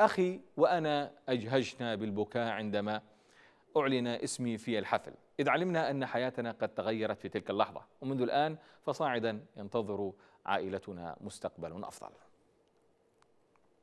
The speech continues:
وفي الأخبار المنوعة التي نطالعها في صحافة اليوم، ما نشرته الصحافة العالمية عن أغلى طلاق في العالم، حيث تعنون صحيفة القدس العربي: الطلاق الأغلى في التاريخ. بيزوس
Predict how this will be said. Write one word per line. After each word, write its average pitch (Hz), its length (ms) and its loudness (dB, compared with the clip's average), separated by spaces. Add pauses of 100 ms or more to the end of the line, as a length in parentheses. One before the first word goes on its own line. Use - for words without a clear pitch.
(1900)
وفي 156 180 6
الأخبار 180 320 10
المنوعة 180 460 8
التي 165 340 8
نطالعها 156 600 8
في 143 220 4
صحافة 143 440 4
اليوم، 147 400 4
ما 135 260 2
نشرته 127 520 0
الصحافة 120 400 2
العالمية 113 460 2
عن 151 240 2 (380)
أغلى 131 480 4 (140)
طلاق 120 360 0
في 113 200 -2
العالم، 73 300 0 (200)
حيث 160 240 0
تعنون 151 400 0
صحيفة 123 420 0
القدس 104 280 -4
العربي: 95 320 0 (880)
الطلاق 214 340 10
الأغلى 196 280 10
في - 80 0
التاريخ. 113 560 2 (540)
بيزوس 180 640 4